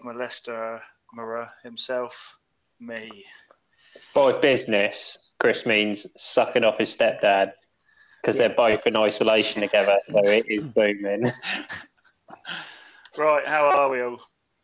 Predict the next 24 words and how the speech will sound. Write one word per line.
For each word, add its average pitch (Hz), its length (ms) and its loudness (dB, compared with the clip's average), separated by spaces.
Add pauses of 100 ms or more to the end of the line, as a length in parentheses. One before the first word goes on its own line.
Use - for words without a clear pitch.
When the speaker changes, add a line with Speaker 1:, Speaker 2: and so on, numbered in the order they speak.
(440)
Speaker 2:
Seven. 104 600 0 (500)
Speaker 1:
Seven 165 440 -4
out 180 160 -6
of - 40 -16
ten? 196 300 -2 (480)
Speaker 2:
No, 143 320 0
just - 340 -2
seven. 110 480 2 (160)
Speaker 1:
Just 131 240 -8
seven. 117 400 -10 (800)
Speaker 3:
Peach. - 500 -6 (520)
Speaker 1:
You're, 143 340 -4
and 139 160 -8
you're 143 220 -4
peach. - 680 -10 (400)
Speaker 3:
Yeah. 110 300 0
Speaker 1:
Um, 123 440 -14 (420)
I'm, 135 400 -6
I'm 135 140 -6
a 127 60 -10
jam 123 320 -8
tart. 113 420 -8 (600)
Speaker 3:
<laughs> - 60 -6 (840)
Oh, 123 440 -2